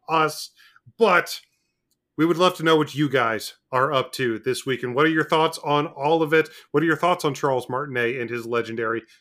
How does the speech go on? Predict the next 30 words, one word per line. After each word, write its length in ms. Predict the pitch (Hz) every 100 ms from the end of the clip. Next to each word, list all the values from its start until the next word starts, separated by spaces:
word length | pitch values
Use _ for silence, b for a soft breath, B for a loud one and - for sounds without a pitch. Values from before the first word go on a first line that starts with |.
| -
career? 260 | 139 131
Let 160 | 127 151
us 120 | 175
know. 120 | 208
Reach 200 | 151 151
out 160 | 165 151
to 120 | 165
us 120 | 151 - b -
on 200 | 151 147 -
Facebook 480 | 165 180 175 151 139 -
at 180 | 135 139
All 260 | 135 139
In 100 | 139
Podcast, 480 | 135 143 143 139 123
on 140 | 139 127
Twitter 360 | - 180 139
slash 360 | 110 127 127 - 170
X, 400 | 147 - - b b b b
uh, 180 | 135 131 139
at 260 | 143 131 - -
All 240 | 139 143
In 240 | 175 139 127
Podcast. 640 | - 143 135 - 127 -
Join 260 | - 139 160
us 200 | 160 - -
on 260 | 151 147 - -
Discord. 580 | 190 202 - 156 131 120
We 80 | 143
would 120 | 151
love 300 | 185 220